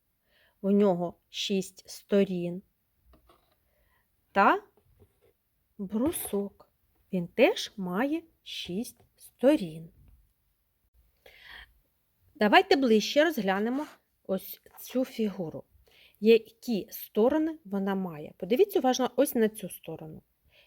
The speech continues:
Яку фігуру нагадує вам ця сторона? Квадрат. Така сама сторона є і з іншого боку. Це теж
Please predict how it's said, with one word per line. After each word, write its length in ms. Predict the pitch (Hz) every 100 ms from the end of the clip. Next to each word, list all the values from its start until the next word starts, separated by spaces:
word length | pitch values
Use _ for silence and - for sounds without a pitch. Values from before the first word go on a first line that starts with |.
| _
Яку 480 | 220 294 - 175 -
фігуру 520 | - 175 196 415 - _
нагадує 520 | 190 180 190 226 269
вам 200 | 240 196
ця 180 | 190 185
сторона? 540 | 202 - 202 175 156 151 _ _ _ _ _ _
Квадрат. 640 | - 160 302 427 285 202 208 - _ _ _ _ _ _ _ _
Така 360 | - 220 226 180
сама 360 | - 160 147 151
сторона 580 | - 214 247 294 440
є 260 | 427 330 359 -
і 80 | 370
з 160 | - -
іншого 500 | 311 285 - 254 247
боку. 420 | 254 247 247 247 _ _ _ _ _ -
Це 340 | - 190 151 -
теж 540 | - 262 381 - -